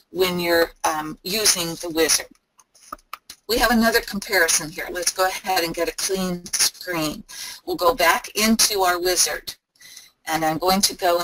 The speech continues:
and browse. This time I am going to put it back to the list because I need to scroll through the alphabetical order until I get to hot dog. I think the summer is still with us,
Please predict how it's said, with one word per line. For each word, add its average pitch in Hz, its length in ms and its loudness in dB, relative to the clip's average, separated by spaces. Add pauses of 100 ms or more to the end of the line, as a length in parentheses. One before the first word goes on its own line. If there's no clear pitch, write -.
and 170 100 -8
browse. 165 680 2 (300)
This 214 240 2
time 196 280 2
I 175 160 2
am 190 260 2
going 202 360 2
to - 160 0
put 185 200 -2
it - 180 -4
back 160 460 4
to 165 220 0
the 151 280 -6
list - 760 0 (1300)
because 185 340 -2
I 175 80 4
need 185 240 -2
to - 180 4
scroll 196 720 6
through 196 580 2
the 165 200 -2
alphabetical - 640 0
order 190 460 0
until 180 380 -2
I 175 140 4
get 170 300 -4 (120)
to 190 240 0 (260)
hot - 300 -2
dog. 160 440 0 (640)
I 160 80 -6
think 175 220 -6
the 170 80 -2
summer 180 360 2
is 175 100 2
still 196 300 4
with 214 220 2
us, - 340 0